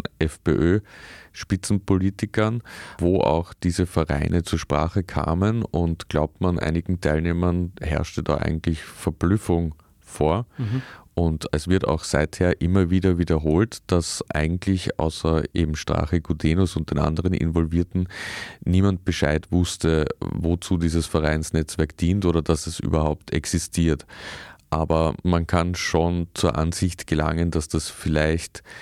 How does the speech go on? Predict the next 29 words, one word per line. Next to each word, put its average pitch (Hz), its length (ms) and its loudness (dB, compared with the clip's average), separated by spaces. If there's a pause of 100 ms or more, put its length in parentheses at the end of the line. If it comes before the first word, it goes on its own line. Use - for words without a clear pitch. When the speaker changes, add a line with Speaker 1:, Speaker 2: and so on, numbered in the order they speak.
(240)
Speaker 1:
nicht 85 240 0
die - 60 -2
ganze 76 420 -2
Wahrheit 78 400 0
ist. - 560 -2
Wir 82 300 0
wissen 87 400 0 (720)
aus 78 240 0
den 80 280 0
Ermittlungsunterlagen 90 1080 2
zum 90 140 0
Beispiel, 82 240 0
dass 80 160 2
es 78 80 -2
eine 80 160 4
Chatgruppe 78 640 -2
gab, - 400 -2
wo - 80 2
auch 76 240 0
der 78 240 2
langjährige 80 680 2
Generalsekretär 80 1000 0
und 80 100 0
E 78 60 4
U-Abgeordnete 80 800 2
Harald 78 300 0
Wilimski 85 420 0
dabei 85 400 4
war. 85 220 2